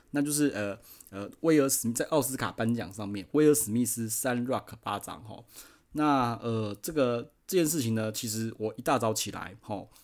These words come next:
反正我不知道现在大家是不是一起来就先刷个I G啊、F B啊，看一下 Line 流量什么有的没的。然后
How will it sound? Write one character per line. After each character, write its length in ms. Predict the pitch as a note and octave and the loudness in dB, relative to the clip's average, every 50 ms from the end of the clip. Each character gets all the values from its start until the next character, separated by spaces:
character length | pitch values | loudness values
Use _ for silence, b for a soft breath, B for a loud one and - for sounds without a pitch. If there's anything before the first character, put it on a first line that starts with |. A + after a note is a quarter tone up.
| B B B | B B B
反 100 | - - | -4 0
正 280 | A#2+ C#3+ D3+ C3 B2+ - B B B B _ - | 2 2 2 2 0 -4 B B B B _ -8
我 60 | A2 | -2
不 20 | |
知 60 | G2+ C3+ | 0 0
道 60 | B2+ | 0
现 120 | - C#3+ | 2 2
在 40 | C3 | 2
大 160 | C3 C3 C3 | 4 4 2
家 80 | B2+ B2+ | 2 2
是 60 | C3 | 0
不 80 | B2 A#2+ | -2 -2
是 80 | - - | -4 -6
一 80 | - B2+ | -6 -6
起 180 | A#2+ - - G#2 | -6 -6 -6 -6
来 100 | F#2+ F#2 | -8 -6
就 140 | G#2+ A2+ | -6 -6
先 320 | G#2+ - A2 G2+ G#2+ A2 A2+ | -6 -4 -4 -4 -6 -6 -6
刷 380 | A2+ - - A#2+ A2+ A2 A2 | -6 -4 -2 0 0 0 -2
个 120 | G#2 G2 G2 | -4 -8 -6
I 200 | G2+ G#2+ G#2+ G2+ | -4 -4 -4 -4
G 320 | G2+ - - G#2+ G#2+ G2+ | -6 -8 -8 -6 -6 -4
啊、 260 | F#2 F2+ - F2+ - - | -6 -6 -8 -10 -10 -10
F 200 | A2 G2+ G#2+ A2+ - - | -10 -10 -10 -14 -14 -12
B 220 | G#2 G#2 G2 G2 | -10 -8 -8 -8
啊， 160 | F#2+ F#2+ - - | -8 -10 -10 -8
看 180 | - A#2+ G#2+ | -6 -4 -4
一 80 | G#2 G#2 | -4 -2
下 220 | A2 A2 G2+ G2+ | -2 -4 -4 -4
Line 300 | G#2+ A#2 A#2 A2 G2 G2 | -6 -6 -6 -6 -6 -6
流 140 | G2 G2 G2 | -8 -8 -8
量 160 | G#2+ G#2+ G2 F#2 | -6 -6 -6 -8
什 100 | - F#2+ | -10 -12
么 60 | F#2 | -14
有 60 | F2+ F2+ | -16 -16
的 40 | F2+ | -18
没 200 | - - - - | -18 -18 -20 -20
的。 100 | - - - b b b b b b b b b - | -20 -20 -20 b b b b b b b b b -4
然 100 | A2 C3+ | 0 0
后 160 | D3+ D3 | 0 0